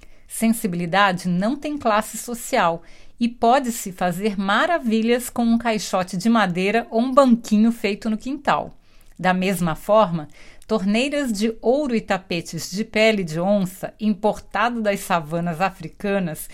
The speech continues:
estão longe de serem sinônimos de harmonia visual, né?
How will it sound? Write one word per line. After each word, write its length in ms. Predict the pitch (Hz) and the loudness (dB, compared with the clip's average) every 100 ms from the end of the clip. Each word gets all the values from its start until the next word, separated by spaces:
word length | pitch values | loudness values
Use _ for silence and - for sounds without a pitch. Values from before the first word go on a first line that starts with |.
| - - | -18 -12
estão 360 | 196 - 220 208 | -12 -4 -2 0
longe 500 | 196 214 269 311 294 | 2 2 2 -2 -4
de 140 | 269 | -6
serem 320 | 269 226 226 | -4 -2 0
sinônimos 640 | 233 226 190 190 202 202 180 | 0 0 -2 -4 -4 -4 -2
de 100 | 202 | 0
harmonia 560 | 185 185 185 175 190 | 0 0 0 0 -2
visual, 540 | 185 196 185 262 160 151 | -4 -6 -2 0 0 0
né? 240 | 165 233 | -4 -4